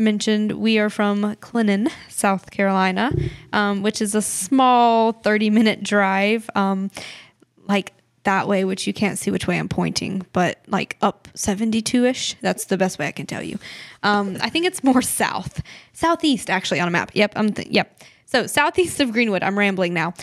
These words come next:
Um, but it was an interesting town to grow up in. I mean, very small. Everybody knew everybody. Um, but I have so much appreciation for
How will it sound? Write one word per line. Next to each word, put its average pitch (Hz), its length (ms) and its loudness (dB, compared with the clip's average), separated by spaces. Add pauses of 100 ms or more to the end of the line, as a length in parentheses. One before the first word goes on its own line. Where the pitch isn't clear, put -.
(200)
Um, 220 540 0 (340)
but 233 600 2
it - 240 -2
was 262 300 0
an 269 100 0
interesting 294 400 0
town 240 240 2
to 240 100 -4
grow 214 200 2
up 180 200 -2
in. 190 380 -4
I 208 60 -2
mean, 202 180 0
very 208 240 2
small. 208 880 2
Everybody 208 540 0
knew 208 260 4
everybody. 185 800 2 (400)
Um, 196 720 2 (140)
but 220 340 2
I 113 220 0
have 214 420 0
so 240 140 -2
much 240 180 -2
appreciation 190 960 0 (120)
for 185 600 0